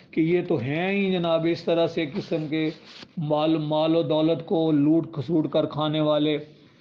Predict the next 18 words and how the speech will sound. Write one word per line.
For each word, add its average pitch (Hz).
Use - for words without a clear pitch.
और 156
उन्हें 180
ये 175
बताया 165
इंसानों 170
को, 123
इन 185
हुर्रियत 180
नवाज़ों 170
ने, 151
हुर्रियत 156
फ़िक्र 170
के 175
इन 165
मुजाहिदों 156
के, 143
मुजाहिदों 156
ने, 131